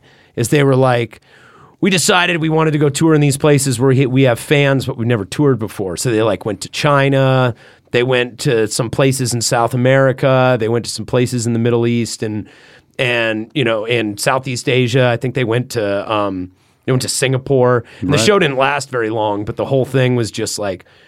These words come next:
Speaker 1: showing how
Speaker 2: I kind of watched a couple episodes of that where, and it's
Speaker 1: It's a
Speaker 2: kinda
Speaker 1: fun
Speaker 2: like they're
Speaker 1: show.
Speaker 2: slow. It's like The Shining, right? Where he's like, sl-,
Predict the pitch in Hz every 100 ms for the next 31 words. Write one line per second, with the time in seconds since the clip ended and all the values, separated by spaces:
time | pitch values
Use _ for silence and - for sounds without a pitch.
0 | _ - 135 120 123 110 120 120 123 143
1 | 175 175 135 143 135 120 131 113 104 107
2 | 104 - 101 92 95 95 95 98 95 92
3 | - 98 95 131 131 117 113 113 123 120
4 | - 117 117 117 101 117 - 92 110 107
5 | 107 107 110 101 117 110 110 110 104 92
6 | 101 95 - 107 110